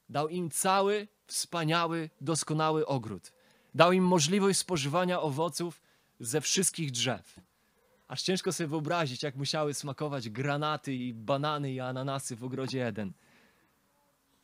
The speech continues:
Dał im wszystko w ogrodzie, za wyjątkiem jednego drzewa. Boża dobroć i Boża szczodrość widoczne w stworzeniu są i spektakularne,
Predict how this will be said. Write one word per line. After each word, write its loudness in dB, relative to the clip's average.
Dał 6
im 6
wszystko 4
w -2
ogrodzie, -2
za 0
wyjątkiem 0
jednego 0
drzewa. -4
Boża 0
dobroć 4
i -4
Boża -4
szczodrość 0
widoczne 0
w -4
stworzeniu -2
są -2
i 0
spektakularne, -2